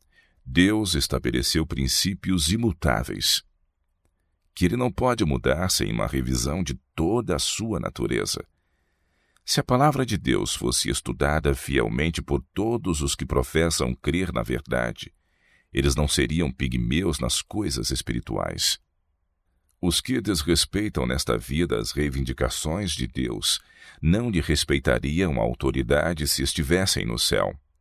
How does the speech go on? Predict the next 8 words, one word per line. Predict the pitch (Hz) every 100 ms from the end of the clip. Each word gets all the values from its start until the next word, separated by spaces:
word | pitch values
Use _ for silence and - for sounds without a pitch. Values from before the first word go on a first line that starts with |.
| _ _ _ _ _ _ _
Todas | - 123 127 107 95
as | 87
espécies | 78 - - 95 95 - 53 -
de | 67
imoralidade | 67 73 67 67 65 71 82 85 78
são | - 60 62
claramente | 67 87 92 69 73 98 104 65
delineadas | 67 65 58 60 76 78 -